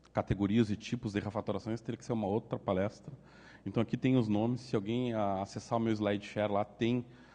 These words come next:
a palestra de database refactory explicando cada um, o que que é o split column, o que que é o move column, mas eles são exatamente o que diz o nome. Então, no caso, ah, desse bad smell aqui,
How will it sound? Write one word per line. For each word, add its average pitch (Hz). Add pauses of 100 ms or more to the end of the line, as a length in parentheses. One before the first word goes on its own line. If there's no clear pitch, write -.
(160)
a 98
palestra 98
de 98
database 98
refactory 101
explicando 113
cada 131
um, 120 (200)
o -
que -
que -
é 117
o -
split -
column, 110 (300)
o 101
que 120
que -
é -
o 117
move 113
column, 120 (360)
mas 113
eles 123
são 139
exatamente 165
o 156
que -
diz 139
o 147
nome. 101 (480)
Então, 107 (260)
no 110
caso, 107
ah, 92 (440)
desse 104
bad 98
smell 101
aqui, 131